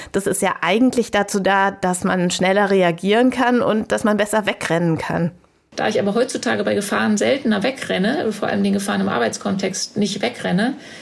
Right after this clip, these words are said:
Speaker 2: spüre ich aber die gleichen Phänomene. Ich merke das Herzrasen, ich merke den Schweiß, ich merke die, die erhöhte Aufmerksamkeit, die einfach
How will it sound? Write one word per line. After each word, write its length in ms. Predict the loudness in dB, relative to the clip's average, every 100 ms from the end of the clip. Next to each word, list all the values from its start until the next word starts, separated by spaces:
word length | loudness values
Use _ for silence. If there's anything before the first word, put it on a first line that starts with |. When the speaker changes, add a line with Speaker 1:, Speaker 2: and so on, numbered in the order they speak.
| -10
Speaker 2:
spüre 340 | -8 -2 0
ich 140 | 0 0
aber 120 | -2
die 80 | -2
gleichen 320 | -2 -2 -2
Phänomene. 520 | 0 0 2 2 0
Ich 140 | 0
merke 280 | -2 -2 -4
das 160 | -6 -4
Herzrasen, 560 | -2 -2 -2 -2 0 -2
ich 100 | -2
merke 260 | -2 -2
den 140 | -4 -4
Schweiß, 440 | -2 0 0 -2
ich 120 | -4
merke 180 | -4 -2
die, 260 | -2 -4 -6 -16 -18 -18 -20 -8 0
die 80 |
erhöhte 340 | 2 4 2 0
Aufmerksamkeit, 840 | 0 -2 -2 -2 -2 0 0 -2 -6 -18 -20 -20 -20 -20 -20 -8 -2
die 140 | -2
einfach 320 | -2 -4 -6